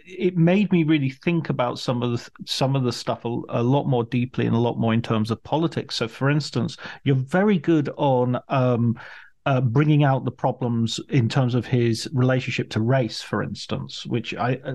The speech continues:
which is something I have to confess. Aside from that, uh, licorice pizza sort of Japanese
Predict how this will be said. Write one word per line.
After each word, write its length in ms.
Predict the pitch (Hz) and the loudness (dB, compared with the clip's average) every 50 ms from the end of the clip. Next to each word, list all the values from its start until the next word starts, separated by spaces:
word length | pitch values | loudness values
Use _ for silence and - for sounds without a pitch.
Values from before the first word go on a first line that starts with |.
| - - | -6 -2
which 220 | 143 135 135 - | -2 0 0 0
is 120 | 143 135 - | -2 -2 0
something 300 | - 202 196 190 170 143 | -2 0 0 0 0 0
I 140 | 127 127 | 0 0
have 240 | 120 - 170 - - | 0 -2 -4 -4 -4
to 80 | - 147 | -6 -6
confess. 680 | - 131 123 120 - - 175 160 123 101 - - - - - - - - - _ _ _ _ _ _ - | -4 -4 -4 -4 -2 -2 -2 -2 -2 -4 -8 -12 -16 -16 -18 -20 -20 -20 -20 _ _ _ _ _ _ -8
Aside 680 | 127 - - - - - 170 165 185 208 226 220 - | -6 -6 -6 -6 -4 -2 0 0 0 0 0 -2 -4
from 280 | - - 185 160 151 147 | -2 -2 -2 -2 0 0
that, 260 | 143 139 135 - - - | 0 0 0 -2 -4 -4
uh, 400 | 120 123 123 120 123 127 127 127 | -2 0 0 0 0 0 0 0
licorice 400 | 127 131 135 - 143 139 135 - | 0 0 0 2 0 -2 -2 -2
pizza 640 | - - 131 131 - - - 123 120 120 120 120 113 | -2 -2 -2 -2 -2 -2 -2 -2 0 0 0 0 -2
sort 200 | - - 120 113 | -2 -2 -2 -2
of 120 | 107 - | -2 -2
Japanese 880 | - 123 110 - - 120 113 113 113 110 110 113 110 - - - - | -2 -4 -4 -4 -4 -4 -2 -2 0 0 0 0 -2 -4 -6 -10 -10